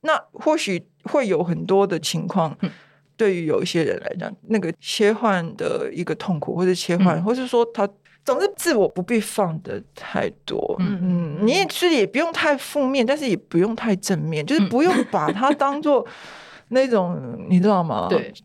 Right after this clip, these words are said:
Speaker 1: 因为我，
Speaker 2: 事业类的，
Speaker 1: 我，我觉得是这样哦，
Speaker 2: 对。
Speaker 1: 就是你在一个地方太用力哦，
Speaker 2: 嗯。
Speaker 1: 或者你做一件事情太用力，不是，不是努力哦，
Speaker 2: 嗯。
Speaker 1: 是用力哦，就是你，你一直很用力去推一个东西啊，那个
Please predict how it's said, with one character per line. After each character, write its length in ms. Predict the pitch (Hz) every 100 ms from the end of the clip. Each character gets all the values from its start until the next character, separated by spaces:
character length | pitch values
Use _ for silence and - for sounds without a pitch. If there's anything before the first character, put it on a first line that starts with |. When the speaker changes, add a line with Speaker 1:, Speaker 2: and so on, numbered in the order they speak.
| _
Speaker 1:
因 80 | 330
为 160 | 359 -
我， 100 | 220
Speaker 2:
事 140 | 170
业 240 | 180 175
类 120 | 143 -
的， 40 |
Speaker 1:
我， 60 | 269
我 40 |
觉 120 | 294
得 100 | 359
是 180 | 349 339
这 120 | -
样 200 | 277 196
哦， 220 | 185 139 -
Speaker 2:
对。 40 |
Speaker 1:
就 100 | 262
是 260 | 254 202 - _ _ _ _ _ _ _ _ _ _ _
你 140 | 226
在 100 | 359
一 60 | 302
个 40 |
地 60 | 277
方 120 | 277
太 240 | - - 226
用 420 | 202 220 175 170
力 220 | 185 -
哦， 100 | -
Speaker 2:
嗯。 120 | 185 - - - -
Speaker 1:
或 100 | 320
者 60 |
你 80 | 226
做 100 | 233
一 20 | 240
件 100 | 226
事 60 |
情 140 | 214 170
太 180 | 185
用 160 | 160 120
力， 80 | 120
不 160 | -
是， 180 | 247 339 - _
不 80 | 233
是 100 | 339 262
努 120 | - -
力 220 | 180 -
哦， 60 | 196
Speaker 2:
嗯。 180 | 180 - _ _ _
Speaker 1:
是 140 | - -
用 340 | 277 285 202
力 280 | 214 208 151
哦， 220 | 120 180 - _ _ _ _ _
就 100 | 349
是 80 | 370
你， 300 | 254 190 - _
你 280 | 226 208 202 _ _ _
一 60 | 339
直 160 | -
很 240 | 202 190 165
用 260 | 294 240
力 140 | 254 220
去 100 | 247
推 300 | - - 226
一 80 | 196
个 80 |
东 280 | 262 156 147
西 280 | 160 - 107
啊， 140 | - -
那 60 |
个 160 | 294 208